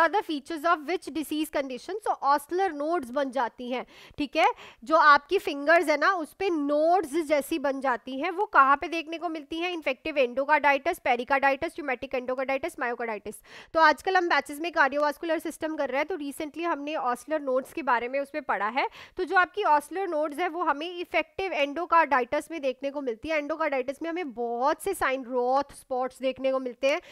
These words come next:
बहुत इंपॉर्टेंट टॉपिक है एंडोकार्डाइटिस का, ठीक है। मेन इसका जो रीजन होता है is streptococcus beta है, hemolytic streptococcus infection बैक्टीरिया जो है इसका मेन कॉज होता है mostly। क्लियर?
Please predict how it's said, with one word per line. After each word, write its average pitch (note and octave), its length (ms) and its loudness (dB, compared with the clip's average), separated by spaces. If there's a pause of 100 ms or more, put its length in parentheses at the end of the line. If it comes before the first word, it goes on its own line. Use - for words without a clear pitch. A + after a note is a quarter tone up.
(220)
बहुत C4+ 400 4
इंपॉर्टेंट D4 500 0
टॉपिक C4 320 -4
है D4 80 0
एंडोकार्डाइटिस C4 720 0
का, - 140 2 (340)
ठीक D#4 160 -2
है। E4 100 4
मेन D#4+ 380 -2
इसका F#4 280 0
जो F4 220 -2
रीजन D4 420 -2
होता D4 280 0
है D#4+ 320 0
is C4 240 -6 (320)
streptococcus E4 1080 2 (380)
beta D4 380 2
है, D#4 260 -2
hemolytic C#4+ 560 -4
streptococcus C#4 680 -2
infection C#4+ 560 -6
बैक्टीरिया C4 500 -2
जो C4+ 140 -6
है C#4+ 140 -2
इसका C#4+ 240 -2
मेन C#4 300 -6
कॉज B3+ 300 -2
होता A#3 240 -4
है D4 160 2
mostly। A#3+ 480 -4
क्लियर? G#4 280 0